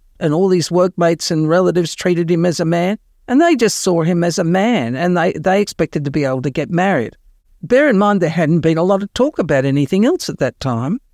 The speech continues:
Uh, there'd been a, a case in New Zealand where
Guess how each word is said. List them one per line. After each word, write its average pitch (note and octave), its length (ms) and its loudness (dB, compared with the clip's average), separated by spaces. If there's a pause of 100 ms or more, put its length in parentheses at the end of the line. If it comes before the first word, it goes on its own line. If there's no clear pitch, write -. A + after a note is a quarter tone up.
(440)
Uh, F3+ 100 2
there'd F3 240 2
been G3 220 0
a, E3 340 0
a D#3 100 -2
case G#3 400 -2
in F3+ 120 0
New D#3+ 140 0
Zealand G3 460 -2
where D3+ 380 0